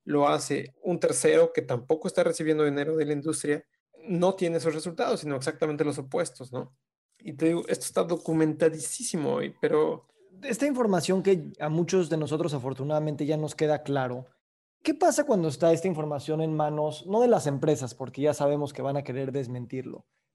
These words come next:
Speaker 2: pero qué pasa cuando está en manos de los gobiernos o estas organizaciones intergubernamentales como,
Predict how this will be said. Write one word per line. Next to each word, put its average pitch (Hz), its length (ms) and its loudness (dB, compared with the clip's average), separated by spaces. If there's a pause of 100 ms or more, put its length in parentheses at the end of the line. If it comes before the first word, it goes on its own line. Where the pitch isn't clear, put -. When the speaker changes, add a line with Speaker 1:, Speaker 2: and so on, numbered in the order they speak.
Speaker 2:
pero 165 480 6
qué 226 100 2
pasa 254 240 2
cuando 190 160 2
está 175 140 0
en 170 60 2
manos 175 180 2
de 165 80 4
los 143 140 0
gobiernos 147 720 0
o 147 200 0
estas 151 420 0
organizaciones 139 720 -6
intergubernamentales 127 1040 -6
como, 127 340 -12